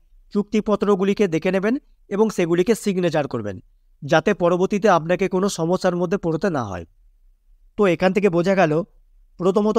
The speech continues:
ফ্ল্যাট কিনতে গিয়ে একদমই তাড়াহুড়ো করবেন না। দ্বিতীয়ত, প্রমোটারের কথাগুলিকে ভালোভাবে বুঝুন এবং সেগুলিকে ভালোভাবে বিশ্লেষণ করুন এবং অতি অবশ্যই আপনার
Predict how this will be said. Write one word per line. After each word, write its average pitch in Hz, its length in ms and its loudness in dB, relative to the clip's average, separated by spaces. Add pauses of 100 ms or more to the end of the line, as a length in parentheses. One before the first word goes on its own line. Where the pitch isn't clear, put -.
(100)
ফ্ল্যাট 180 300 2
কিনতে 202 320 0
গিয়ে 196 300 0
একদমই 170 500 0
তাড়াহুড়ো 165 500 2
করবেন 156 360 0
না। 175 60 2 (680)
দ্বিতীয়ত, 180 400 2 (560)
প্রমোটারের 208 540 0
কথাগুলিকে 196 560 0
ভালোভাবে 170 500 2
বুঝুন 160 340 -2 (560)
এবং 190 220 2
সেগুলিকে 190 580 0
ভালোভাবে 180 460 2
বিশ্লেষণ 165 580 -2
করুন 110 260 -8 (580)
এবং 175 160 0 (140)
অতি 170 240 0 (120)
অবশ্যই 175 400 2 (540)
আপনার 185 380 0